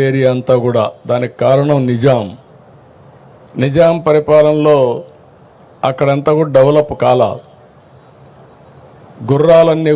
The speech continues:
కూడా అక్కడ గ్రేజింగ్ పెట్టేవారు, తుంగ మోస్-, మిల్-, మొల్చేది. అలాంటి ప్రదేశం చాలా గవర్నమెంట్ ల్యాండ్స్ అని కొంతమంది హైదరాబాద్ నుంచి పాకిస్తాన్కి వెళ్ళిపోయి ఆ ల్యాండ్స్ కూడా వదిలిపెట్టిపోయారు.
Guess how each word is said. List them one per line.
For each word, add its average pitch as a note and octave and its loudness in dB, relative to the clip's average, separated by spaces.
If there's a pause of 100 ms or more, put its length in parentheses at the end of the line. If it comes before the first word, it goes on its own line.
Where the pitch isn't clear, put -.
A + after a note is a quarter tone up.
కూడా D3+ 2
అక్కడ D3+ -4 (160)
గ్రేజింగ్ C#3+ -2
పెట్టేవారు, A#2+ 0 (680)
తుంగ C3+ -2 (120)
మోస్-, B2 -2 (420)
మిల్-, B2+ -4
మొల్చేది. A2+ -4 (1160)
అలాంటి D#3+ 0
ప్రదేశం E3 -2 (140)
చాలా D3 2 (120)
గవర్నమెంట్ D#3 -2
ల్యాండ్స్ D3+ 0
అని D3+ -4 (120)
కొంతమంది D3+ -2 (460)
హైదరాబాద్ D3+ 0
నుంచి D3+ -8
పాకిస్తాన్కి D3 -2
వెళ్ళిపోయి D3+ -4 (760)
ఆ - 0 (120)
ల్యాండ్స్ C#3+ -2
కూడా C#3 -2
వదిలిపెట్టిపోయారు. B2 -4